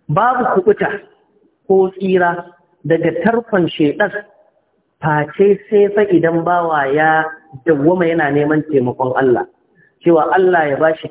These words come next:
tallafi da agaji, ya dinga samu in an tana masa tarkon ya tsallake,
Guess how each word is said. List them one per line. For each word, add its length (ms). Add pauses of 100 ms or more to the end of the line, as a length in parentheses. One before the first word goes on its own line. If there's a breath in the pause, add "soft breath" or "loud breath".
(120)
tallafi 540
da 180
agaji, 640 (440)
ya 100
dinga 340
samu 460
in 60
an 180
tana 340
masa 280
tarkon 400
ya 100
tsallake, 560